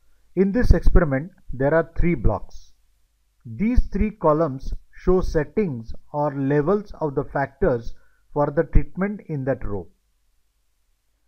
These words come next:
The design matrix is displayed in the sequence of run order. We can use stat D O E display design command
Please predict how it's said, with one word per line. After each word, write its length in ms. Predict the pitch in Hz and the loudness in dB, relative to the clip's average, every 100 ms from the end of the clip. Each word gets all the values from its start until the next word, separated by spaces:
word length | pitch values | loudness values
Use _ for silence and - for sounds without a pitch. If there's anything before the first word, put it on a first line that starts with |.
| _ _ | _ _
The 140 | 131 151 | -2 -2
design 560 | 135 151 135 196 214 | 0 0 0 -2 -2
matrix 440 | 190 190 185 185 - | -4 -4 -4 -6 -2
is 320 | 180 - - - - 120 | 0 0 -4 -10 -16 -6
displayed 720 | 143 - - 196 196 131 156 - _ _ | 0 0 -2 -2 -2 -2 -8 -20 _ _
in 160 | 160 156 | -8 -4
the 140 | 170 | -2
sequence 480 | - - - 196 190 | 2 2 2 -4 -2
of 120 | 208 | -6
run 380 | - 110 160 185 - | -6 -4 -4 -4 -8
order. 320 | 127 104 - - - - _ _ _ | -8 -8 -4 -4 -4 -20 _ _ _
We 180 | 131 160 | -6 -6
can 220 | 208 196 | -2 -2
use 260 | 190 220 - | -2 -4 -6
stat 560 | - 160 175 185 - - - 113 | -6 -4 -4 -6 -8 -16 -16 -12
D 140 | 107 147 | -2 2
O 160 | 175 | 2
E 280 | 165 127 117 _ _ _ - | 0 -4 -10 _ _ _ -6
display 480 | 139 123 - 170 190 | 2 2 6 6 6
design 420 | 160 143 156 151 | 0 -4 -6 -6
command 460 | 131 117 113 117 | -8 -8 -6 -10